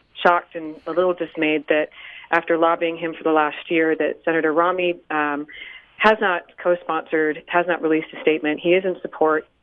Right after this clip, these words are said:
according to his Salt Lake office. Um, you know, back after nine eleven, um, Utah brought the world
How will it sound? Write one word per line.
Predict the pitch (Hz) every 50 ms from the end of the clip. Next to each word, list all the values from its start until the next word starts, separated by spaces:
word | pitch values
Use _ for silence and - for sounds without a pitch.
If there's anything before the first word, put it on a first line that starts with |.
| _ _ -
according | 156 - - 165 165 165 156 -
to | 160
his | 156 151 -
Salt | 160 151 -
Lake | 151 - -
office. | 151 151 147 - 156 156 151 - - - - - - - - - - - - _ _
Um, | 160 160 156 151 151 151 151 151 - _ _ _
you | 180 180
know, | 180 180 180 175 - - _ _ _ _ _ _ _
back | - 214 208 208 214 - - - - _ _ _ _ _
after | - 185 185 185 - 196 185 185
nine | 175 175 175 175
eleven, | 165 160 170 170 175 175 170 165 156 160 156 - - - _ _ _ _ _ _ _ _ _ _ _ _
um, | 185 190 185 175 165 165 165 - - - - - - _ _ _ _ _ _ _ _ _ _ _ _ _ _ _ _ _ _ _ _ - _ _ -
Utah | 226 262 285 - - 277 254
brought | - 226 214 214 - -
the | 190
world | 170 175 175 185 185